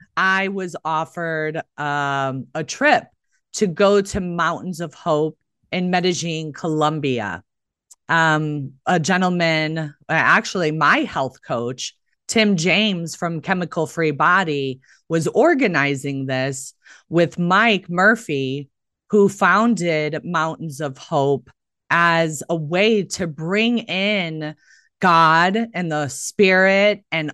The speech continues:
all of the wonderful alternative healing modalities that we can do to heal.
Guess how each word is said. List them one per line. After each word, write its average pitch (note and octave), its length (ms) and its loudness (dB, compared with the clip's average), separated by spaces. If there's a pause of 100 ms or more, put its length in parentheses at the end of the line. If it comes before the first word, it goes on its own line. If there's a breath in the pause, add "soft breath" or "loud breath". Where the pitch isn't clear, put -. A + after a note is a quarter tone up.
all A3 480 4
of E3+ 140 -4
the F3 100 -6
wonderful E3 1300 -2 (400 soft breath)
alternative G3 800 0
healing F#3+ 520 -4
modalities C#3 840 -2
that C#3 180 -2
we E3 160 -4
can D#3+ 280 -10
do D3+ 540 0
to C#3+ 200 -8
heal. D3 580 0